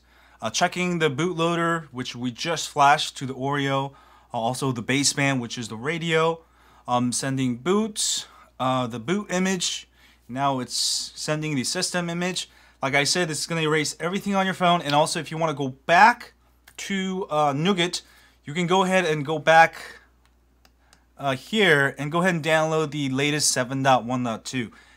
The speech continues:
and follow the exact same process, and you'll be able to go back to Nougat. All right, for those of you rooted, you'll also have to flash back to Nougat first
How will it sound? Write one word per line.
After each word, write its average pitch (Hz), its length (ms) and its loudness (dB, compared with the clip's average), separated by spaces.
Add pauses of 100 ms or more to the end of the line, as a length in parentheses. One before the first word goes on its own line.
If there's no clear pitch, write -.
(100)
and 120 140 -12
follow 170 340 4
the 151 120 0
exact 143 600 6
same 135 380 -4
process, 131 880 -2 (100)
and 120 140 -8
you'll 139 140 -4
be 131 100 -2
able 123 220 -2
to 107 40 -14
go 110 80 -12
back 104 260 -4
to - 60 -16
Nougat. 98 360 -10 (1080)
All 117 60 -4
right, 151 240 -4
for - 120 -10
those 135 220 -2
of 131 60 -4
you 120 140 -4
rooted, 214 440 0 (220)
you'll 131 160 -4
also 139 320 4
have 139 200 4
to 131 60 -6
flash 135 380 0
back 127 380 -2
to - 200 -8
Nougat 156 460 -2
first 196 600 -2